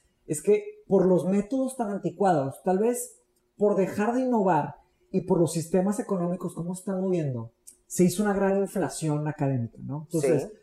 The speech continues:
Speaker 1: lo que antes era una carrera, después se necesita una maestría, lo que
Speaker 2: Mm.
Speaker 1: ahora es una maestría, se necesita un doctorado, lo que es un doctorado, se necesita un postdoctorado.
Speaker 2: Mm.
Speaker 1: Y, y yo creo que sé, sé, sé que me vas a entender muy bien por qué. Tú
Speaker 2: Mm.
Speaker 1: llegaste a un punto donde chocaste de frente con ese sistema.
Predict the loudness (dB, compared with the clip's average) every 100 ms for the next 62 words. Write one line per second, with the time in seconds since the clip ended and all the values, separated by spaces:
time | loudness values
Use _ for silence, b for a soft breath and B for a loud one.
0 | b 0 2 4 2 2 0 0 0 0
1 | 0 0 2 2 2 0 -2 0 0 0
2 | -2 -2 -4 -2 -2 0 -2 -6 _ -6
3 | 0 2 2 0 0 0 2 0 2 -2
4 | -2 -4 -4 -2 -2 0 0 0 -4 -14
5 | _ -2 2 2 2 2 2 2 0 -2
6 | -2 0 0 -2 -4 -6 -10 -20 _ -10
7 | -2 2 2 2 4 4 2 -4 -6 -6
8 | -4 0 0 2 2 4 4 4 4 4
9 | 4 4 2 0 -2 -2 -12 _ _ _
10 | -20 -2 2 6 6 4 0 0 2 2
11 | 0 -2 0 0 0 0 -2 -2 -12 -14
12 | 2 2 2 0 0 -2 -4 -6 -14 -10
13 | -10 -10